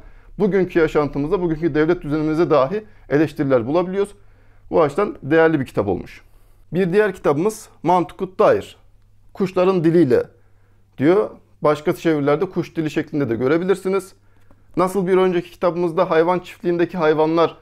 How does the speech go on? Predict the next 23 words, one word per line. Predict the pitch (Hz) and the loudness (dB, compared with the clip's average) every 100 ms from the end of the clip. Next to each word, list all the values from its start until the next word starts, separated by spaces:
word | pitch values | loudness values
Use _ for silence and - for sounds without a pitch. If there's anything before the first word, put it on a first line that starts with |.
| - - _ 143 | -20 -20 _ -4
bir | 139 | -2
insan | 151 147 165 160 | -2 -2 -2 -2
karakteri | 160 139 - 147 143 131 - | 0 0 0 -2 0 0 -4
verilerek | 135 147 147 139 131 | -4 -2 0 0 0
anlatıldıysa, | 135 139 147 165 160 180 139 139 - - _ - | -2 0 -2 -4 -4 -2 -2 -2 -4 -12 _ -8
onlar | 127 151 151 147 | -2 0 0 0
konuşturulduysa, | 151 143 143 160 185 139 214 - - - - - | -6 -6 -4 -4 -2 -2 -4 -6 -14 -20 -18 -8
bu | 165 | -8
kitap | - 202 202 | -4 -4 0
da | 175 | 0
bir | 160 127 | 0 0
doğu | 175 190 | 0 0
klasiği | 208 202 190 208 214 - - - _ - | -4 -4 -4 -6 -8 -14 -20 -20 _ -4
ve | 147 | -2
bunda | 180 196 202 | 0 -2 0
da | 226 220 - - | -2 -4 -14 -12
kuşlara | - 185 - 208 196 190 | -8 -4 2 2 4 2
insan | - 156 147 151 143 | 2 -4 -2 -4 0
karakterleri | 143 139 - 135 120 113 | 0 0 2 0 0 -2
verilmiş | 131 180 202 208 - - | -2 -4 -6 -10 -12 -8
ve | 175 | -4
onlar | 185 185 196 185 | -2 2 0 0
konuşturularak | 175 165 - 175 170 131 117 | -2 -4 -4 -2 2 2 0